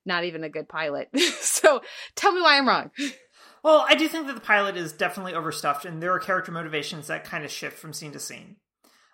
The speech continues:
Speaker 2: um, in it. But I think that the overall sort of tone and approach of the show, um,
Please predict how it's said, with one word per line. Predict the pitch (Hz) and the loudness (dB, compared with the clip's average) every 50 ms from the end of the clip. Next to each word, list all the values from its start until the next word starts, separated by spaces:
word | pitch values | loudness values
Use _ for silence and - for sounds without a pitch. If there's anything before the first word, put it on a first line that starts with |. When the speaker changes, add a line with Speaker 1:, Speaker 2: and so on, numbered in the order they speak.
| _ _ - | _ _ -2
Speaker 2:
um, | 165 151 139 139 135 135 131 131 131 143 - - | 0 2 2 4 2 2 0 -2 -4 -6 -12 -14
in | 165 139 127 | -14 -12 -12
it. | 143 - - - | -14 -14 -10 -6
But | 185 175 | -4 -4
I | 180 170 | -2 -4
think | - 294 311 | -4 -8 -8
that | 302 277 262 | -8 -8 -4
the | 254 220 | -2 -2
overall | 214 175 185 190 180 165 160 156 151 151 147 | -2 -2 -2 -2 0 2 2 2 2 0 -2
sort | 147 - 180 170 151 | -6 -8 -8 -8 -8
of | 143 151 | -8 -8
tone | - - - 151 151 147 147 143 143 | -12 -12 -10 -8 -8 -8 -8 -8 -10
and | 139 | -12
approach | 139 - 143 135 - - | -12 -12 -12 -12 -12 -12
of | - 139 | -16 -16
the | 135 | -14
show, | - - 151 135 127 123 123 123 123 - - - - | -14 -12 -12 -12 -12 -12 -12 -14 -14 -16 -16 -12 -6
um, | 123 131 131 131 127 127 127 131 - - 127 127 123 120 | -4 -2 0 0 0 -2 -2 -4 -6 -10 -14 -18 -20 -20